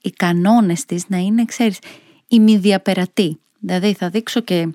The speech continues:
την ανθρωπιά, ούτε θα σε πάρω όπως κάνει στην Ελλάδα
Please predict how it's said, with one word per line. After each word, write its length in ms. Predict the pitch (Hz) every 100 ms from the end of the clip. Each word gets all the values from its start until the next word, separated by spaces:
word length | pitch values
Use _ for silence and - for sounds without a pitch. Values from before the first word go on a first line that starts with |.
| _ _ _ _ _ _ - -
την 160 | 190 180
ανθρωπιά, 520 | 175 175 165 - 160
ούτε 180 | 190 220
θα 120 | 208
σε 140 | 208 -
πάρω 240 | - 170 165
όπως 180 | - -
κάνει 440 | - 160 165 165
στην 280 | - 175 165
Ελλάδα 580 | 160 165 160 160 160